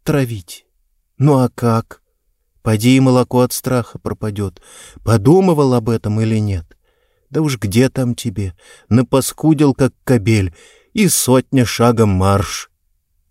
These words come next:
"Погнали мы красных, больше уж не заявятся", сказал Матвей,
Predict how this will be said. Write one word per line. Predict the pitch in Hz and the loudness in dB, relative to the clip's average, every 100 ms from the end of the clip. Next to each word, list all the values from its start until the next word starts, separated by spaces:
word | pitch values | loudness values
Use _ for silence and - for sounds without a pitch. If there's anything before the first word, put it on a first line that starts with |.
| _ _ _ _ _ - | _ _ _ _ _ -8
"Погнали | 90 90 113 120 120 117 | -4 2 2 4 4 4
мы | 113 | 2
красных, | - 113 110 - 113 98 - - _ _ _ _ _ - | 2 0 0 0 -4 -4 -6 -18 _ _ _ _ _ -8
больше | 87 110 113 - | 0 0 2 0
уж | 120 - | 0 2
не | 117 117 | 2 4
заявятся", | 113 113 110 107 101 95 - 98 87 _ _ _ _ | 4 2 4 4 2 -2 -4 -6 -6 _ _ _ _
сказал | - - 90 98 95 | -10 -4 -2 0 0
Матвей, | 92 87 92 113 127 101 | 0 -2 0 2 2 0